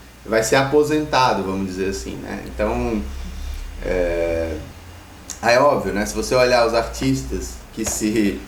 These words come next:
eu fiz aqui, tá? Pra quem não viu, duas aspas. Os artistas que se envolveram ali com o Bolsonaro, aí, obviamente, que tem toda uma questão, enfim, né? Tem essa questão da nossa polarização. A nossa pobreza, ela vai muito além da pobreza material, né? A gente vai também a pobreza,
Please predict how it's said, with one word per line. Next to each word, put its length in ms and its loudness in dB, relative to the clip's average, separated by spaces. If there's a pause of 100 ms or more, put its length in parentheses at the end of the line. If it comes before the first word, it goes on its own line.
(220)
eu 120 0
fiz 260 0
aqui, 280 0
tá? 180 2
Pra 120 -2
quem 140 -2
não 120 2
viu, 220 0 (140)
duas 260 0
aspas. 400 -2 (320)
Os 120 0
artistas 440 0
que 80 -14
se 120 -6
envolveram 580 2
ali 160 2
com 140 -6
o 40 0
Bolsonaro, 800 -2 (560)
aí, 240 4
obviamente, 640 2
que 460 -4 (340)
tem 140 -4
toda 180 -2
uma 160 -2
questão, 640 0 (540)
enfim, 240 0
né? 100 2
Tem 140 2
essa 140 -2
questão 280 -2
da 100 4
nossa 280 0
polarização. 840 0
A 160 -2
nossa 240 0
pobreza, 640 2
ela 180 2
vai 240 0
muito 240 -2
além 240 2
da 120 0
pobreza 400 0
material, 600 0
né? 180 -4
A 60 -6
gente 140 -12
vai 140 -2
também 240 -2
a 60 0
pobreza, 600 0